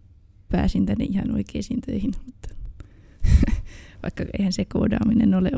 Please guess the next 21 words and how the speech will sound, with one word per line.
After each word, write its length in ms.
oikeeta 320
tätä 280
jonkun 300
mukaan, 300
mutta, 200
ää, 260
niin, 420
ja 80
sitten 340
se 140
oikeastaan 540
vaan 360
tuliko 480
puhetta 500
siitä, 260
että 200
pitäisi 320
käydä 240
minunkin, 440
tuota, 300
ihan 280